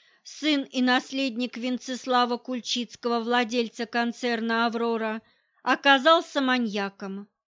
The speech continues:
И не сыном. Настоящий сын господина Кульчицкого тоже монстр. Два чудовища. Кого же выберет отец?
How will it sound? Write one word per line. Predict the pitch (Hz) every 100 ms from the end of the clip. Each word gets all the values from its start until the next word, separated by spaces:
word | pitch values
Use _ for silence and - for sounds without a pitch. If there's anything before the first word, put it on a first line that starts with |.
| _ _ _ _ _ _ _ -
И | 311
не | 339 339
сыном. | 427 - 262 262 247 240 240 247 262 _ _ _ _ _ -
Настоящий | 247 277 - 277 285 269 262 - 277
сын | - 277 262
господина | 247 247 - 262 240 269 269
Кульчицкого | - 294 277 392 415 - 294 277
тоже | - 311 294 240 277
монстр. | 240 202 190 - - 190 208 _ _ _ _ _ -
Два | 208 240 392
чудовища. | - 349 262 226 233 220 214 - 226 220 220 _ _ _ _ _ _ -
Кого | 269 277 262 370 440
же | 359 381
выберет | 269 294 247 269 262 247
отец? | 233 - 196 196 196 -